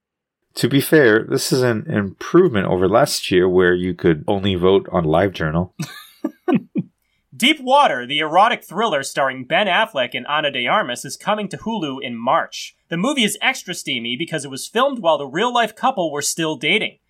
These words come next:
Speaker 2: In fact, in one scene, you can clearly see that the phoenix on Affleck's back is aroused. <laughs> Also, I'd like to point out that the movie is going to be part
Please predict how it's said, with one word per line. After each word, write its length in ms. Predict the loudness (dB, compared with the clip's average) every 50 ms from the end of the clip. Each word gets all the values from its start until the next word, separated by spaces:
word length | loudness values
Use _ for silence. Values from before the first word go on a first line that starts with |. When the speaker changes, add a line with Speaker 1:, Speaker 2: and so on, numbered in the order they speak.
| _ _
Speaker 2:
In 100 | -10 -10
fact, 460 | -8 -2 0 2 2 2 2 0 -4 -8
in 200 | -8 -8 -8 -4
one 240 | 0 2 2 2 2
scene, 460 | -2 -4 -4 -4 -4 -4 -4 -6 -6
you 100 | -6 -6
can 160 | -6 -6 -8 -10
clearly 480 | -10 -6 -2 -2 0 0 -2 -2 -4
see 280 | -2 -2 -2 0 0 0
that 160 | 0 0 -2
the 80 | -2 -6
phoenix 440 | -8 -6 -4 -2 -2 -2 -4 -2
on 140 | -2 -2 -2
Affleck's 420 | 0 0 -2 -2 -2 -6 -10 -8 -4
back 360 | -2 0 2 2 0 -2 -6 -12
is 140 | -12 -10
aroused. 760 | -10 -4 -2 0 0 2 0 -2 -4 -6 -10 -10 -12 -12 -16 _ _ -4
<laughs> 0 | -4 -4 0 0 0 0 0 -4 _ _ _
Also, 260 | 4 4 4 4 2
I'd 100 | 0 0
like 140 | 2 0 0 -2
to 60 | -4
point 320 | -2 2 2 4 4 4
out 280 | 4 4 4 2 -2 -6 _ _ _
that 60 | -12
the 80 | -8
movie 220 | -6 -4 -4 -2 -4
is 80 | -2
going 200 | -2 -2 -2 -2
to 80 | -4 -8
be 220 | -10 -8 -8 -10
part 460 | -10 -4 2 4 4 4 4 2 -2